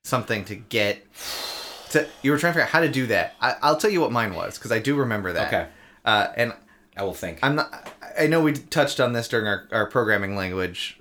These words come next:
Speaker 1: uh, episode. So, uh, but H T M L, right?
Speaker 2: Mm-hmm.
Speaker 1: Some people consider that programming, some people don't. But I will say that the first time I remember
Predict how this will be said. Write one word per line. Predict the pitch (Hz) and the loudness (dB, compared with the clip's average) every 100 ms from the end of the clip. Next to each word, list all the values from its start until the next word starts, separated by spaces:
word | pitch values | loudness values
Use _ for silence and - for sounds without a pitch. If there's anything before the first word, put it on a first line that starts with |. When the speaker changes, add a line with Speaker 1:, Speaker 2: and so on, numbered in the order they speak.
| - | 0
Speaker 1:
uh, | 110 95 87 - | 4 4 2 0
episode. | 107 104 - 87 82 - - - | -2 -4 -2 -2 -4 -10 -20 -8
So, | - 107 92 - - | 0 0 0 -6 -4
uh, | 110 104 95 | 2 2 4
but | 117 | 2
H | 113 - | 2 0
T | 143 | 0
M | 117 | 2
L, | 104 76 - _ | 2 -2 -4 _
right? | 113 101 104 | 2 4 2
Speaker 2:
Mm-hmm. | 101 - - | -2 -12 -10
Speaker 1:
Some | - 170 | -2 2
people | 170 156 | 2 2
consider | 147 143 | 2 2
that | 127 | 4
programming, | 127 113 110 | 2 2 0
some | 104 110 | -4 -6
people | 104 98 | -4 -4
don't. | 98 85 | -4 -2
But | 117 | 2
I | 113 160 | 4 4
will | 156 | 2
say | - 104 95 90 - - _ | 0 0 0 -4 -14 -20 _
that | 113 113 104 - - _ - - - | 2 4 4 2 -6 _ -20 -20 -18
the | 123 123 | -6 -4
first | - 170 175 | 2 2 2
time | 185 156 | 2 2
I | 101 120 | 2 2
remember | 120 117 110 107 101 92 | 4 2 0 0 -2 -4